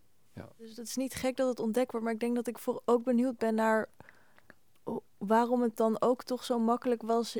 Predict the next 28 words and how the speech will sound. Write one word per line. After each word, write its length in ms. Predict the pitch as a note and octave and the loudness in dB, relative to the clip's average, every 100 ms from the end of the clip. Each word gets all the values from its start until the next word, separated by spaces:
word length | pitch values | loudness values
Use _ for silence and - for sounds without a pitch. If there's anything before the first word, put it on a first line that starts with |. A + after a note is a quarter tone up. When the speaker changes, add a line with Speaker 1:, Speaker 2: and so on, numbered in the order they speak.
| - | -6
Speaker 2:
daarvoor 640 | A3 A3 - C4+ C#4+ D4 - | -2 -2 0 2 4 4 4
om 140 | B3 | 4
het 260 | B3 - - - - - - - | 2 -2 -14 -18 -20 -20 -20 -20
te 140 | - A#3+ | 0 4
negeren. 600 | A3+ - B3 F#3 F3+ - - | 4 4 2 0 -2 -10 -10
Om 200 | G3+ G#3 | -4 -2
de 140 | G#3+ - | -2 -4
natuur 560 | A3 G#3+ A3 A3+ A3 G#3+ | -2 -2 0 0 0 0
best 200 | A3 - | -2 2
wel 400 | G#3 G#3 G#3 G#3 - - - - - - - - - - - - - _ - | 2 4 2 -2 -12 -20 -20 -20 -20 -20 -20 -20 -20 -20 -20 -20 -20 _ -8
zijdelings 1040 | - A3 A3+ G#3+ G#3 G3+ G3+ - - - _ | 2 4 4 4 4 2 0 -6 -16 -18 _
Speaker 1:
Ja, 280 | G2+ A2 A#2+ | -4 0 0
misschien, 460 | G2 G#2+ - A#2+ G2+ | 0 -4 -2 -4 -4
misschien 340 | A2 - C3+ | -8 -4 -6
kwam 200 | - C#3+ | 0 2
dat 180 | C#3+ C3 | 2 0
ook 120 | B2+ | -2
wel 180 | C3+ B2+ | -2 0
doordat, 380 | B2 A#2 B2 - - _ - | 0 0 0 -2 -14 _ -12
eh, 420 | A2 G#2+ G#2 - | -10 -8 -10 -8
er 80 | G#2 | -6
heel 180 | G2+ C3 | -4 -4
veel 140 | - G#2+ | -2 -2
andere 260 | A#2 A2+ | 0 0
dingen 200 | A2 A2 | 0 0
ook 140 | G#2 A#2 | 0 0
wegvielen, 500 | B2 - F2 D#2+ | -2 -2 -4 -4
hè? 80 | D#2 | -4